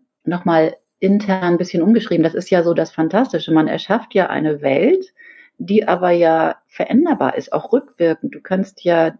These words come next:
ähm, Dinge, die einen Ausschlag geben, damit später irgendetwas passiert, im Nachhinein ausbauen, einbauen,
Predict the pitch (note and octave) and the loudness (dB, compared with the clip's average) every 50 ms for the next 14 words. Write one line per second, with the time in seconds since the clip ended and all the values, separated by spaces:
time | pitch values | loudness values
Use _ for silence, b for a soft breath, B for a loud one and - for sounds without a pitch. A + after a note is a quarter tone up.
0 | - - C#3+ D3 D#3 D#3 D#3 D3+ D3 - _ _ _ _ _ _ _ _ _ _ | -8 -6 -2 0 0 2 0 0 -2 -6 _ _ _ _ _ _ _ _ _ _
1 | _ _ _ _ _ - - - - - - E3+ E3 G3+ A#3 B3 A#3 G3 F#3+ - | _ _ _ _ _ -10 -8 -6 -4 -4 -4 0 2 2 4 4 4 2 2 2
2 | - F3 F#3 - - F#3 A#3 - - C4+ C4+ - - - - F#3 F#3 F3+ E3 E3 | 2 2 2 2 2 0 0 0 0 -2 -2 -2 -4 -6 -4 -2 0 2 2 2
3 | D#3 C#3+ - - _ _ - - F3 F3 F3 F#3 G3+ G3 F#3+ - - - A#3 B3 | 2 0 -2 -8 _ _ -8 -4 -2 0 0 0 0 -2 -4 -4 0 0 2 2
4 | A3 F#3+ - D3+ F#3+ G3 G3 - E3+ F3+ - F3+ F3 - - - - - - C4+ | 2 2 2 2 0 0 0 -2 -4 -4 -6 -8 -8 -8 -8 -10 -10 -6 -4 -4
5 | D4 D4+ D4 F3+ - - - - - - E3+ E3+ E3+ F3+ - F#3+ F3 E3+ E3 E3 | -4 -2 -2 -4 -4 -4 -10 -8 -6 -4 -4 -2 -4 -4 -4 -4 -4 -2 -2 -4
6 | - - G3 B3 C4 - - - G3+ G3 G3 G3+ G#3 - - G3 A#3 B3+ B3+ A#3+ | -2 -2 0 0 -2 -2 -4 -2 0 0 0 0 -2 -4 -2 0 2 4 4 4
7 | B3 F#3 F#3 F#3 F#3+ F#3+ F#3 F3 - | 2 2 2 4 4 2 2 0 -4